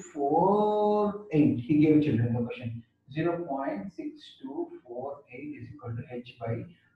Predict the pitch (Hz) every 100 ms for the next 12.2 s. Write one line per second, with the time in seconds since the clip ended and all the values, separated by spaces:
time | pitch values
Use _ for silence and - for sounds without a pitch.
0 | - 127 143 156 151 147 147 - - -
1 | - 123 127 117 120 - 117 113 170 -
2 | - - 135 151 170 - 180 - 185 180
3 | 160 165 165 147 143 143 143 143 165 180
4 | - 139 143 156 135 151 160 170 - 123
5 | 120 - - - - _ _ _ _ -
6 | 139 160 - - 240 - 240 - - -
7 | 277 - - _ 269 - - - _ -
8 | - 127 - 120 117 - - 131 - -
9 | _ _ 147 175 170 _ _ - - -
10 | 123 135 - - - _ 127 147 - 120
11 | 139 123 120 120 120 - 113 151 143 113
12 | 113